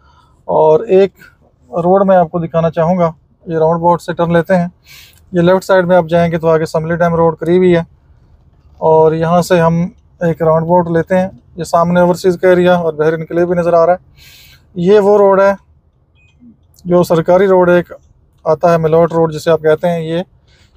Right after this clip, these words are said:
ये basically वो रोड आ रहा है। और बीच में इन्होंने ये राउंड अबाउट दिया है बहुत बड़ा एक, और जिन लोगों ने आगे जाना है समली डैम रोड की तरफ तो वो सीधा आते हैं।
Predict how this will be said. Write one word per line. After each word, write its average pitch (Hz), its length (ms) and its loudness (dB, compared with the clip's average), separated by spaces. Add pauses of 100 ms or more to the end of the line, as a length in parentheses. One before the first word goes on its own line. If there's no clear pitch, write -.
ये 185 100 2
basically 175 420 2
वो 180 160 2
रोड 185 220 2
आ 180 80 4
रहा 190 120 2
है। 202 60 -4
और 170 240 -4
बीच 180 240 -4
में 185 100 -4
इन्होंने 180 280 -2
ये 170 80 -2
राउंड 160 200 -2
अबाउट 180 200 0
दिया 185 240 2
है 175 120 0 (140)
बहुत 160 200 -2
बड़ा 160 240 2
एक, 160 80 -6 (840)
और 156 500 2
जिन 185 160 -2
लोगों 180 260 2
ने 180 80 2
आगे 170 220 2
जाना 175 260 2
है 170 100 2
समली 175 280 -2
डैम 175 200 0
रोड 165 240 -2
की 170 80 -12
तरफ 160 380 -2
तो 165 80 -10
वो 160 260 -4 (680)
सीधा 175 280 -2
आते 175 220 0
हैं। 196 140 0